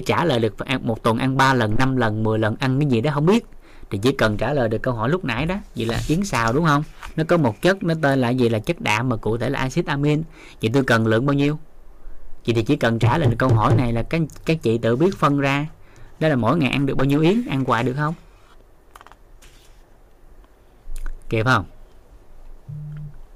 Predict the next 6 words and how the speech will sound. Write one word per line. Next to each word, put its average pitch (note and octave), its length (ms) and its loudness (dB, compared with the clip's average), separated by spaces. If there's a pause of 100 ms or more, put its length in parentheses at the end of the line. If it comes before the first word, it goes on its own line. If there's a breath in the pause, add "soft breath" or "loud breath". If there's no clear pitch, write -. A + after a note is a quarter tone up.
(1800 loud breath)
À. B2+ 360 -2 (1700)
Kịp, A2+ 180 -2
kịp A2+ 160 0
không? B2 200 2 (2000)
Dạ. G#2 340 -6 (1800 loud breath)
Rồi. A2+ 420 2